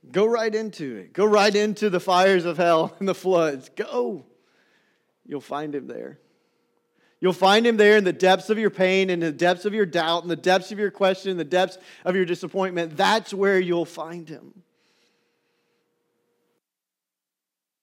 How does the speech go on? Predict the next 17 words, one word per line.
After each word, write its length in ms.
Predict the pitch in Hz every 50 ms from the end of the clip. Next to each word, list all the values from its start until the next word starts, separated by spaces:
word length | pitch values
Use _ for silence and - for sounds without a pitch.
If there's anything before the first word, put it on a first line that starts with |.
| _ _ _ _ _ _ _ _ _ _ _ _ _ _ _ _ _ _ _ _ _ _ _ _ -
You. 460 | 156 - - 135 127 120 123 127 127 _ _ _ _ _ _ _ _ _ _ _ _ _ _ _ _ _ _ _ _ _
That's 260 | - 170 190 190 190 190
where 140 | 196 196
he'll 140 | 190 190 175
shape 420 | - - - 196 196 208 196 196 180
your 180 | 185 180 170
heart 400 | 156 151 170 175 180 185 185 185
and 140 | 170 170 156
transform 560 | - - 180 175 170 170 - 175 185 180 185
you 120 | 185 175 175
in 120 | 165 160
ways 320 | 165 170 175 170 170 156 143
that 200 | 160 151 151 165
you 80 | 156
could 160 | 151 156 139 139
never 260 | 143 139 135 143 135
imagine. 540 | 131 135 131 131 123 127 123 113 - 127